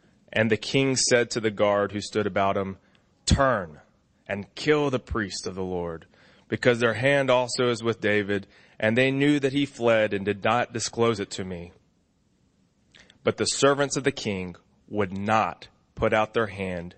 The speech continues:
to strike the priest of the Lord. Then the king said to Doeg, "You turn and strike their priest."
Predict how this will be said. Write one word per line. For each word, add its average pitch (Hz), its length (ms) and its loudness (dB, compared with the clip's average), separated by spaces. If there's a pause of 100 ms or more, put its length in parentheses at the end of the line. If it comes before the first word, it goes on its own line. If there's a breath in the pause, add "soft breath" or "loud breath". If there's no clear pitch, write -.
(140)
to 107 100 -4
strike 101 500 0
the 101 80 -6
priest - 640 -10
of 98 120 -12
the 95 100 -4
Lord. 90 420 -6 (1040 soft breath)
Then 131 240 4
the 123 80 4
king 117 320 -2
said 107 220 0
to 101 100 -2
Doeg, 101 560 0 (340 soft breath)
"You 123 680 0
turn 101 440 0
and 87 140 -8
strike - 380 -2
their 95 120 -4
priest." - 720 -10